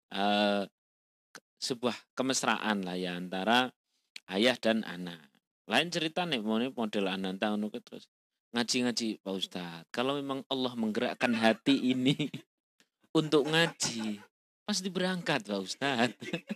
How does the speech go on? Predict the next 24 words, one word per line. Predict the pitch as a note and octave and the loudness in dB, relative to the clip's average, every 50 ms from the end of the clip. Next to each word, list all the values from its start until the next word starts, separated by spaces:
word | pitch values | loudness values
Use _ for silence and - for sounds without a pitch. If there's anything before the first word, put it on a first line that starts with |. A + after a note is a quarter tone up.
| - _ _ _ _ _ _ _ _ C#4 - _ _ _ _ _ _ _ _ _ _ - | -12 _ _ _ _ _ _ _ _ -20 -20 _ _ _ _ _ _ _ _ _ _ -4
<laughs> | D#4 B3+ - - G3+ A3 - _ _ _ _ _ _ _ _ _ _ - G#3+ A#3 G#3+ - - G#4 - _ _ _ _ _ _ _ - _ _ _ _ _ _ | -2 -2 0 0 0 -2 -2 _ _ _ _ _ _ _ _ _ _ -6 -6 -4 -4 -6 -10 -14 -20 _ _ _ _ _ _ _ -20 _ _ _ _ _ _
Kalau | - F3+ F3+ F#3+ G3 G3 G3+ | 0 2 2 4 4 4 4
Allah | G3+ G3+ F#3 F3+ | 4 4 4 6
ndak | F3+ E3 D3+ C3+ F3+ | 8 8 6 6 4
menggerakkan | F#3 F3+ - - D#3+ E3 B2 - - D#3 | 0 0 2 4 4 4 4 2 0 -2
dan | D3 C#3+ C#3+ | 0 0 0
Allah | C3+ F#3+ G#3 G3+ G3 | 2 4 6 6 6
menggerakkan | F#3+ E3+ D#3 D#3+ C#3 E2 - - E3 E3 - - - - _ _ _ _ _ _ _ - | 4 2 2 2 2 2 2 0 -2 -2 -2 -6 -16 -20 _ _ _ _ _ _ _ -6
aku | D#3+ D#3+ - F#3+ G3 | -6 -4 -2 0 0
ini | G3 G3 G#3 | 2 0 0
tidur, | - - A3 G#3 F3+ - - C3 A#2+ A#2+ | 0 0 0 0 0 0 0 0 2 2
ya | D3 F#3 F#3 | 0 0 2
biarkan | G3+ G#3+ G#3+ G#3 - G3+ F#3+ F3+ | 2 2 2 2 2 0 2 2
aku | G3+ F3+ G3 | 2 2 0
tidur. | F#3 - A3 G3 - - E3 C#3+ C#3 C#3+ | 2 2 2 2 4 6 8 8 8 8
<laughs> | C#3 D3+ D3 - - - - - - - | 6 4 0 -4 -8 -16 -10 -8 -2 0
Nah, | D#3 D3 | 2 2
ini | D#3 F3 G3+ A#3 A#3 | 2 4 4 4 4
ngeles | A3+ G#3+ G3 F#3+ F3+ - | 6 8 8 8 8 6
tenan, | F3+ F3 F3+ F#3+ G3 G3 F#3 F3 | 4 2 4 4 6 6 6 8
terus | E3 E3+ F3+ - F#3 | 6 4 4 6 6
akhirnya | F3+ F3+ F#3 G3 F#3 | 8 8 8 8 8
merem | E3+ E3 E3 E3 D#3 D3 | 6 6 6 6 6 6
nek | C#3 A#2+ | 4 2